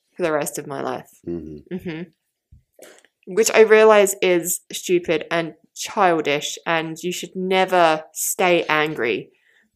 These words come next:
Speaker 1: at someone. You know, you should learn to let it go. And it's, there's that, um, I think it's a William Blake poem,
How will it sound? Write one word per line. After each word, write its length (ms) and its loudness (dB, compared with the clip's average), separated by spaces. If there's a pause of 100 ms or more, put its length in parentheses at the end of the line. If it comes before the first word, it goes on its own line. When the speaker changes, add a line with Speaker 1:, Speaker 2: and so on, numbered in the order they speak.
(400)
Speaker 1:
at 220 4
someone. 500 -2 (1400)
You 100 2
know, 80 2
you 240 -4
should 220 -2
learn 280 2
to 140 -6
let 180 0
it 140 -4
go. 100 0
And 280 2
it's, 160 -6
there's 200 0
that, 260 0
um, 540 -6 (640)
I 40 -8
think 120 -2
it's 100 -6
a 60 -4
William 380 0
Blake 300 0 (360)
poem, 280 -2